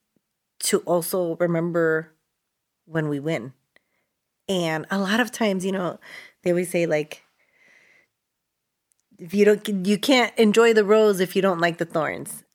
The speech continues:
And I think you can't enjoy success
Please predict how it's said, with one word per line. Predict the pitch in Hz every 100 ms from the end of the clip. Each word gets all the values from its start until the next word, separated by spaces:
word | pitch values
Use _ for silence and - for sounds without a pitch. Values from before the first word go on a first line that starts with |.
| -
And | 180
I | 180 196 202
think | 214 208 196
you | 208
can't | 202 214 220 190
enjoy | 190 208 208
success | 196 - 185 277 359 -